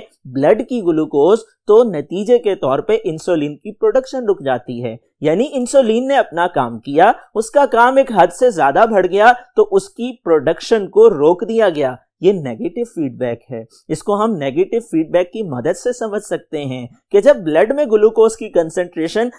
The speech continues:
एक सेट पॉइंट से नीचे चली गई तो ग्लूकागोन पैदा होना शुरू हो गया और इंसुलिन की प्रोडक्शन रुक गई। इंसुलिन के काम के ज्यादा होने की वजह से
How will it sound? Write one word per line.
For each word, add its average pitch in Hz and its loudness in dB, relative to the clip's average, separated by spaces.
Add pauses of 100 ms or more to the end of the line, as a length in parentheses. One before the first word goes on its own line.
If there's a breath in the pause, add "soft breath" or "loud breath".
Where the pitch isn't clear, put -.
(120 soft breath)
एक 208 4
सेट 220 0
पॉइंट 185 -2
से 226 2
नीचे 139 0
चली 233 2
गई 269 6 (240 soft breath)
तो 190 4
ग्लूकागोन 185 2
पैदा 247 0
होना 190 -2
शुरू 147 -2
हो 208 4
गया 240 6 (240 loud breath)
और 160 2
इंसुलिन 165 -2
की 202 -10
प्रोडक्शन 226 -2
रुक 143 -4
गई। 120 -6 (220)
इंसुलिन 262 -2
के 330 -8
काम 196 2
के 294 -2
ज्यादा 156 2
होने 254 2
की 196 -6
वजह 147 2
से 208 4